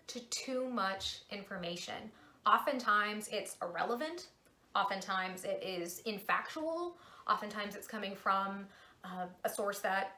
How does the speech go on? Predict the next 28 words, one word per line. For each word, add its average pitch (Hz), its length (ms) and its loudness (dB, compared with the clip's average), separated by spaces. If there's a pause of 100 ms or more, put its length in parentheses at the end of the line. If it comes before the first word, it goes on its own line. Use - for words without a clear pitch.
is 202 180 0
not 196 320 4
authoritative, 190 680 -2
somebody 196 360 -6
that 185 160 2
we 190 80 -4
shouldn't 220 340 0
necessarily 185 880 -2
be 185 80 -12
trusting, 285 640 -2 (640)
and 240 420 8 (380)
it 571 140 6
often 392 680 4
leads 247 440 -4
to - 120 -8
the 214 240 -8
inability 269 1080 -2
to 208 640 -2 (100)
understand 214 720 -2
a - 20 -6
concept 196 760 0
or 196 120 2
an 190 160 0
issue 311 460 -2 (160)
or 208 560 4 (380)
make 196 220 0
a 190 80 0
decision. - 460 -6